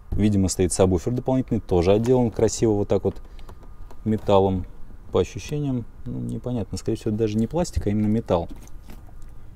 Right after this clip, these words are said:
Из удобств есть крючок, есть резинка-фиксатор.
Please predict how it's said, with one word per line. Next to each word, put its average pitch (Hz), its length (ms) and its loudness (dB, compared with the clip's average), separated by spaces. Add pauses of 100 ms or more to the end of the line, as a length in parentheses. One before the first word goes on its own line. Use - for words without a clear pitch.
(200)
Из 110 160 2
удобств 135 400 2
есть 101 240 0
крючок, 185 540 0
есть 95 260 -2
резинка-фиксатор. 131 920 -2